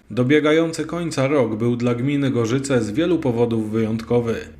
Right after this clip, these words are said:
W ostatnich miesiącach udało się zrealizować lub dokończyć inwestycje, które były przygotowywane przez lata. Sporządzenie odpowiedniej dokumentacji, spełnienie procedur oraz pozyskanie środków wymagało czasu.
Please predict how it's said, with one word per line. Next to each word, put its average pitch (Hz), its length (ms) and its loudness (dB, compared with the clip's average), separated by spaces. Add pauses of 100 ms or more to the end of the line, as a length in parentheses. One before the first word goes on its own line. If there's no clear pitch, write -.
W 113 120 0
ostatnich 151 480 0
miesiącach 147 560 -2
udało 127 320 2
się 127 180 -2
zrealizować 120 840 -2
lub 120 200 -2
dokończyć 131 600 -2
inwestycje, 123 840 -2 (120)
które 127 320 0
były 139 280 4
przygotowywane 120 840 -2
przez 107 240 -4
lata. 113 380 -4 (340)
Sporządzenie 131 720 0
odpowiedniej 127 600 0
dokumentacji, 127 840 0
spełnienie 127 540 0
procedur 127 720 -2
oraz 123 260 -2
pozyskanie 123 600 -2
środków 123 580 -2
wymagało 110 560 0
czasu. 117 460 -6